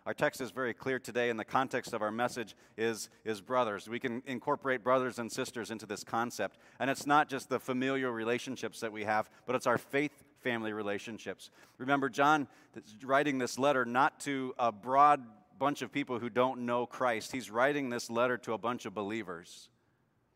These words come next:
This is not an evangelical kind of letter meant to bring people to faith. This is a, a letter meant to encourage those already in the family.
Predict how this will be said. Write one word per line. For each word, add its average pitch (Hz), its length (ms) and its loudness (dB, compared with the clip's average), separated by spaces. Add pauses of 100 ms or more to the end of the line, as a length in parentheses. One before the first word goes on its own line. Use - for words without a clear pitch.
This 123 120 -6
is 135 140 -4
not 147 180 8
an 143 140 2
evangelical 131 720 2
kind 127 260 -4
of 98 140 -4
letter 123 280 2
meant 120 260 -4
to 127 80 -8
bring 123 280 -4
people 120 280 -6
to 101 80 -2
faith. 127 320 -4
This 135 160 -8
is 113 120 -4
a, 110 140 4 (180)
a 117 80 2
letter 131 280 4
meant 120 240 -2
to 113 120 -8
encourage 107 840 -6 (500)
those 117 240 -4
already 107 320 -2
in 101 60 -8
the 95 80 -8
family. 90 560 -12